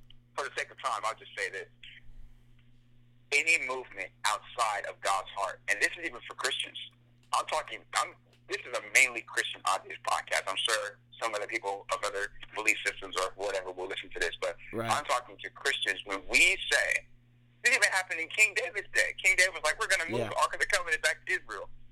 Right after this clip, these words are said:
Speaker 1: Like, I mean, it was a good idea. It was, it was God's idea. Like, it was an awesome idea. But the way David did it, like,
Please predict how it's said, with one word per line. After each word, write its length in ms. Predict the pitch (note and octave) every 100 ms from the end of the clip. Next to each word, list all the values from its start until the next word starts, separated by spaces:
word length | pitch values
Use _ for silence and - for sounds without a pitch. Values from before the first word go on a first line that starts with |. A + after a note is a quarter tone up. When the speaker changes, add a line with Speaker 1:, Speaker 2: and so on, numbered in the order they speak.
| - - - - - -
Speaker 1:
Like, 240 | E3+ D#3+ - - - - _ _ -
I 80 | E3+
mean, 160 | F3 F3+
it 40 |
was 80 | E3+
a 80 | D#3+ F#3
good 80 | F#3
idea. 320 | D#3 C#3 - A#3 G3
It 20 |
was, 140 | E3 D3+ -
it 80 | C3+
was 140 | D3+ B2+ C3
God's 240 | E3 E3 C3+
idea. 320 | B2 A#2+ A2
Like, 140 | G#2+ G#2+
it 60 |
was 160 | D3+ C3+
an 80 | G#2+
awesome 380 | A#2 F#3 D#3+ C3+
idea. 400 | A#2+ F#3+ D#3 C#3 _ _ - - - - -
But 160 | D3+ -
the 80 | C3 A2+ -
way 360 | C#3 D#3+ D#3 C3+
David 320 | C#3+ C3 A#2 -
did 160 | D3+
it, 160 | A#2+ - - - _ _ - - - _ _ _ _ _ _ _
like, 240 | B2+ A#2+